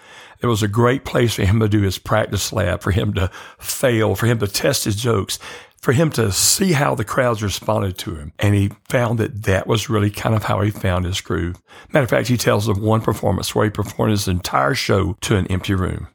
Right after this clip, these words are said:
Pretty tough work, but he gained valuable experience as he crafted his craft.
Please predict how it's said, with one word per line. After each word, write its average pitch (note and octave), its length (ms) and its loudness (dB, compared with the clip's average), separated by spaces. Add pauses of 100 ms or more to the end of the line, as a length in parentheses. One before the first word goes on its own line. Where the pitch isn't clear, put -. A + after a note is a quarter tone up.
(120)
Pretty G#3 180 0
tough - 320 -2
work, F#2+ 400 -4
but B2 100 0
he A#2 60 2
gained G#2 340 0
valuable C#3+ 800 0
experience A#2 880 -2
as A2 240 0
he A2 220 -2
crafted B2 800 -4 (300)
his - 260 -2
craft. - 600 -6